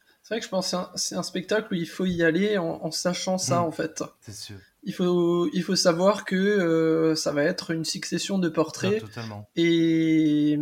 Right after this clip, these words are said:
Speaker 1: et pas forcément, voilà, une histoire avec, euh, tout un fil conducteur, euh, très élaboré, et cetera.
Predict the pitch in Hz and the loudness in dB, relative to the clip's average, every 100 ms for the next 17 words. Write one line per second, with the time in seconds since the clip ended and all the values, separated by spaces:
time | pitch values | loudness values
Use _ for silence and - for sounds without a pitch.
0 | 147 - 151 - 175 160 - 165 165 180 | -2 -4 -6 0 -2 -2 -8 -4 0 2
1 | 151 165 160 147 151 - 165 175 180 151 | 2 2 2 0 -4 -2 0 4 2 2
2 | 147 - 151 143 139 135 - - - - | -2 -4 -4 -4 -4 -8 -12 -20 -20 -20
3 | _ - 185 175 165 190 165 170 165 156 | _ -8 -4 -4 -2 -4 -4 -4 -4 -6
4 | 180 175 175 160 156 151 180 170 165 156 | 0 2 2 2 0 0 -2 0 2 4
5 | 160 165 185 175 165 156 165 247 | 4 4 0 -2 -4 -4 -4 -4